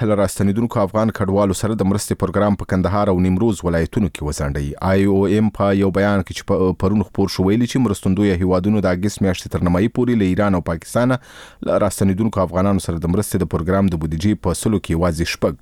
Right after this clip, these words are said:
ویشت ورکړي. له دې پروګرام سره د سویس، ناروی، کاناډا او چیک جمهوریت حکومتونه او ځینې نورې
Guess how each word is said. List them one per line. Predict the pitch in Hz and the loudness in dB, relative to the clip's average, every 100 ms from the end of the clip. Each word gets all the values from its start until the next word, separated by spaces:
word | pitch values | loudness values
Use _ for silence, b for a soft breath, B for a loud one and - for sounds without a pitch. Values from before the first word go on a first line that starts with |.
| - | -10
ویشت | - - - - 80 | -8 -10 -8 -4 -4
ورکړي. | 69 - 65 - B B - | -4 -6 -6 -8 B B -2
له | 135 | 0
دې | 113 104 | 0 0
پروګرام | 95 90 101 95 | -2 0 0 0
سره | 98 90 | -2 -2
د | 80 | -2
سویس، | - 101 - 92 | -2 -2 0 0
ناروی، | 87 101 98 | 2 0 0
کاناډا | 90 87 92 95 | 0 0 2 0
او | - | 0
چیک | 127 - | -2 -2
جمهوریت | 107 117 117 - | 0 0 -2 -4
حکومتونه | - 120 117 123 123 B B B - | 0 0 2 0 0 B B B -2
او | 92 | 0
ځینې | 90 98 98 127 | 2 2 4 4
نورې | 120 | 2